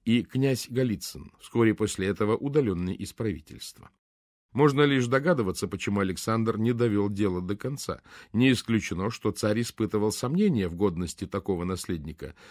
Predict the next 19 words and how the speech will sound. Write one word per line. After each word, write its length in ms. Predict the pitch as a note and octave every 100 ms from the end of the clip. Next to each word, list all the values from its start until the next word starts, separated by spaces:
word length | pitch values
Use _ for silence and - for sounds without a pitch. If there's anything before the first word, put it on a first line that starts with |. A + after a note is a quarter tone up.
| - _
У 80 | B2
Николая 540 | B2+ G#2+ A2 G#2+ A#2
в 80 | A2
обществе, 540 | G#2+ - A#2+ - A#2+ A2+
особенно 420 | - G#2 G2 F#2+
в 100 | F2
гвардии, 480 | F#2+ G2+ F#2 G#2+ A2+
была 260 | A2 G#2+
неважная 540 | A2 D3+ A#2+ E2 F2 E2+
репутация. 760 | F2+ D#3 - D#3+ - - - _ _ _
В 120 | -
конце 260 | C#3 B2 C#3+
концов, 360 | C3 A2+ C#3+
имелся 380 | B2+ A#2+ A#2+ -
ещё 240 | C#3+ - F#3
один 260 | G2+ F#2
брат, 240 | E2+ E2 - _ _
Михаил 440 | G#2+ A2+ B2+ G2 E2
Павлович. 500 | - B2+ E2+ -